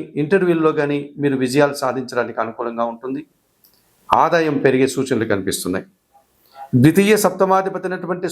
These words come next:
శుక్రుడు ఈ నెలంతా కూడా ద్వితీయంలోనే, వృషభ రాశిలోనే సంచరించడం వల్ల స్త్రీజన సహకారం పుష్కలంగా ఉంటుంది. మీకు జీవిత భాగస్వామి సహకారం బాగా ఉంటుంది. కుటుంబంలో కొన్ని శుభకార్యాలు నిర్వహించుకోగలుగుతారు. సంతోషంగా,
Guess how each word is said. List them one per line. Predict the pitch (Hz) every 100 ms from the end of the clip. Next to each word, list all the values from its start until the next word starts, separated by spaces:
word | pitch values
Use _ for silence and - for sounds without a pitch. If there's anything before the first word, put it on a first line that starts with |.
| -
శుక్రుడు | 160 180 180 190 160
ఈ | 156
నెలంతా | 160 175 180 175
కూడా | 170
ద్వితీయంలోనే, | 165 127 143 175 170 165 160 160 135 _ _ _ -
వృషభ | 127 185 175
రాశిలోనే | 170 160 156 151 -
సంచరించడం | 139 156 147 143 147
వల్ల | 147 143 - _ _ _ _ _ _ _ _ _ _ _ _
స్త్రీజన | - - 208 226 233 190
సహకారం | 185 180 165 147
పుష్కలంగా | 139 175 165 160 156
ఉంటుంది. | 151 151 147
మీకు | 147 151 156 - _ _ _ _ _ - _ _ _
జీవిత | 120 170 214 202
భాగస్వామి | 185 170 - 165 156
సహకారం | 143 151 147 135
బాగా | 135 143 139
ఉంటుంది. | 135 139 139 143 _ _ _ _ _ _ _
కుటుంబంలో | 202 262 254 240 214 190
కొన్ని | 165 -
శుభకార్యాలు | 147 165 170 160 151 135
నిర్వహించుకోగలుగుతారు. | 131 139 147 - 143 131 131 127 123 123 - _ _ _ _ -
సంతోషంగా, | 127 156 151 139 123